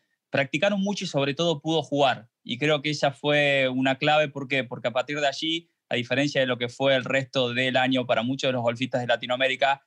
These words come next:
él pudo tener buena práctica y pudo tener buena competencia. Y eso creo que hizo que sea una buena preparación para un máster que sin duda va a ser muy distinto.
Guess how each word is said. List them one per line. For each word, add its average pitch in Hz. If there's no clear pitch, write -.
él 123
pudo 143
tener 135
buena 147
práctica 170
y -
pudo 143
tener 139
buena 139
competencia. 117
Y 123
eso 123
creo 120
que 127
hizo 127
que 113
sea 120
una 117
buena 127
preparación 123
para 135
un 135
máster 135
que 117
sin 123
duda 131
va 120
a -
ser 113
muy 113
distinto. 101